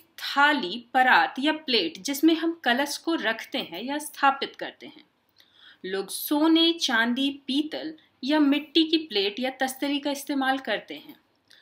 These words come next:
शास्त्रों में मिट्टी के बर्तन के प्रयोग को प्राथमिकता दी गई है। आप यथासंभव मिट्टी की ही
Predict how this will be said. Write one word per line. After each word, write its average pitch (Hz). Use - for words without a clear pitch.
शास्त्रों 220
में 339
मिट्टी 233
के 339
बर्तन 240
के 302
प्रयोग 262
को 330
प्राथमिकता 269
दी 170
गई 110
है। 113
आप 196
यथासंभव 240
मिट्टी 240
की 277
ही 320